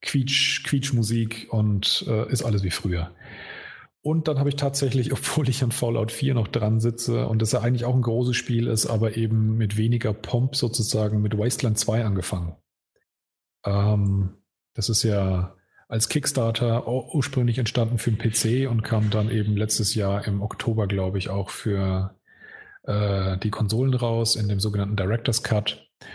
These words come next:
Und ja, das ist im Prinzip ja ein sehr, sehr ähnliches Setting wie bei Fallout, aber mit einer isometrischen Perspektivenkamera und, ähm, ganz, ganz strategischen Kämpfen, also wo es dann in rundenbasierten Modus übergeht, so wie man's von X com kennt.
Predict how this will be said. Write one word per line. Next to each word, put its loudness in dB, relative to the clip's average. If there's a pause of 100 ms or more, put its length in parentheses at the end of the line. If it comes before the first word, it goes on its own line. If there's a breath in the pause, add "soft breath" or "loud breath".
(440 loud breath)
Und 0
ja, 2
das 0
ist 2
im 2
Prinzip 0
ja 0
ein 0
sehr, 0
sehr 0
ähnliches 2
Setting 0
wie 2
bei 0
Fallout, 0
aber 2
mit 0
einer 2 (120)
isometrischen 0
Perspektivenkamera 0
und, 0
ähm, 2
ganz, 0
ganz 0
strategischen 0
Kämpfen, 2
also 0
wo 0
es -2
dann -2
in 0
rundenbasierten 0
Modus 0
übergeht, 0
so 0
wie 0
man's 0
von -2
X -4
com 0
kennt. 0